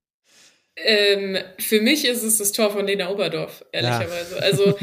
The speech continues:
Speaker 2: <laughs>
Speaker 1: ich bin eigentlich eher ein Fan von, au-, von rausgespielten Toren, muss ich dazu sagen.
Speaker 2: Mhm.
Speaker 1: Also so diese Fernstöße sind zwar natürlich immer auf ein, wenn man sich irgendwie Zusammenschnitte anguckt, natürlich immer schön anzusehen.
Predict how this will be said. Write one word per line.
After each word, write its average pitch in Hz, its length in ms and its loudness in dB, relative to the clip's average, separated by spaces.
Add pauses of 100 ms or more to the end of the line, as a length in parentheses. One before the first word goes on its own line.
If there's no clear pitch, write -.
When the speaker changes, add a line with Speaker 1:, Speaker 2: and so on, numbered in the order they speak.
Speaker 2:
<laughs> - 120 -14
Speaker 1:
ich - 180 2
bin 226 140 0
eigentlich 247 560 -2
eher 220 160 2
ein 233 100 0
Fan 214 300 0
von, 202 320 -4
au-, 220 200 2
von 202 200 -2
rausgespielten 185 640 -2
Toren, 180 300 -4
muss 175 120 -10
ich 185 100 -10
dazu 180 300 -6
sagen. 190 300 -2
Speaker 2:
Mhm. 208 60 -2
Speaker 1:
Also 220 160 -4
so 208 80 -2
diese 202 220 -2
Fernstöße 220 580 0
sind 214 200 -2
zwar 208 140 2
natürlich 220 440 0
immer 208 520 -2
auf 202 200 -8
ein, 190 340 -10
wenn 202 160 -10
man 196 120 -4
sich - 140 -8
irgendwie 202 220 0
Zusammenschnitte 214 640 0
anguckt, 214 400 -2
natürlich 202 360 -6
immer 190 140 -6
schön 190 180 -8
anzusehen. 233 520 0